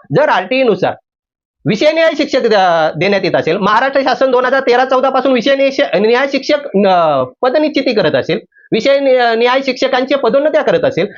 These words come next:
विषयनिहाय शिक्षक जर पोर्टल प-, पवित्र पोर्टल प्रणाली अंतर्गत भरण्यात येत असतील, तर आता या शिक्षकांनी दुसऱ्या विषयाचं अध्यापन कसं करायचं? जर दुसऱ्या विषयाचं अध्यापन करणं अपेक्षित जर आरटीईला असेल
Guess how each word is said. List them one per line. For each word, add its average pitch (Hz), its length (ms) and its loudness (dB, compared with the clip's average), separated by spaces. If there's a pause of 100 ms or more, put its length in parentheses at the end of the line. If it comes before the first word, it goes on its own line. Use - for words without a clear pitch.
(160)
विषयनिहाय 277 640 0
शिक्षक 262 300 -2
जर 285 260 0 (540)
पोर्टल 254 320 2
प-, 196 560 0
पवित्र 294 220 0
पोर्टल 247 280 0
प्रणाली 202 360 -2
अंतर्गत 196 380 0 (140)
भरण्यात 226 320 0
येत 185 140 0
असतील, 156 360 -2
तर - 300 -4
आता 175 240 -2
या 240 240 0
शिक्षकांनी 170 560 -2 (200)
दुसऱ्या 226 300 0
विषयाचं 233 400 -2
अध्यापन 180 360 -2
कसं 269 220 -2
करायचं? 127 340 -2 (220)
जर 269 120 2
दुसऱ्या 254 280 0
विषयाचं 311 380 0
अध्यापन 269 420 -2
करणं 269 300 0
अपेक्षित 277 420 -2
जर 330 220 0
आरटीईला 220 500 0
असेल 143 260 -4